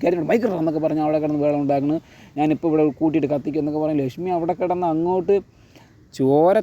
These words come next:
തിളപ്പിൻ്റെ ഇതായിപ്പോയി. അതിപ്പോൾ ലാലേട്ടൻ വരുമ്പം എന്ന് വെച്ച് കഴിഞ്ഞാൽ സീനാണെങ്കിൽ ലാലേട്ടൻ ഡയറക്റ്റ് നോ-, ഔട്ടാക്കും. ഇല്ലെങ്കിൽ ഇനി എന്തായാലും കണ്ടു തന്നെ അറിയാം എന്താവുമെന്നും.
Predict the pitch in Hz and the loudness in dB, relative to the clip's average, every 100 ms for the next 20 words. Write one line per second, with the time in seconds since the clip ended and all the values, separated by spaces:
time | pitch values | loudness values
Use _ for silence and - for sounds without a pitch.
0 | - 160 175 - 196 202 180 180 160 135 | -2 -2 -2 -2 -4 0 2 2 0 -4
1 | 135 143 175 156 143 165 185 170 175 190 | -6 -4 -2 0 0 0 0 0 0 -2
2 | 214 - _ - - _ - - 135 143 | -4 -16 _ -20 -20 _ -20 -8 -6 -2
3 | 180 196 - 156 170 220 269 233 202 226 | -2 -4 -2 -2 0 2 2 2 0 0
4 | 233 196 185 190 175 - - 160 165 147 | 2 2 2 0 -4 -10 -6 0 0 0
5 | 165 160 160 - - - - 147 135 143 | -4 -4 -6 -12 -20 -18 -6 -4 -2 -4
6 | 147 131 127 127 160 165 180 180 170 175 | -2 -4 -4 -4 -4 -2 -2 -2 -2 0
7 | 165 147 143 139 143 139 135 131 139 | 0 0 -2 -2 -2 -2 -4 -4 -6